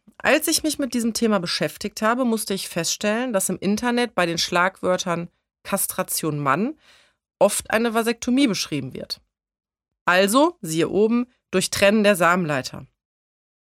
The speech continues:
Was mal wieder zeigt, man darf nicht alles glauben, was schwarz auf weiß geschrieben steht. Eine Kastration ist etwas völlig anderes und hat auch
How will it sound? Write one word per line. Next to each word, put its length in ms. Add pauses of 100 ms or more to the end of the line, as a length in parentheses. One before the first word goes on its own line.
(340)
Was 280
mal 140
wieder 200
zeigt, 600
man 200
darf 420
nicht 360
alles 280
glauben, 380
was 160
schwarz 380
auf 180
weiß 300
geschrieben 400
steht. 400 (480)
Eine 160
Kastration 960
ist 260
etwas 440 (100)
völlig 500
anderes 400
und 200
hat 180
auch 180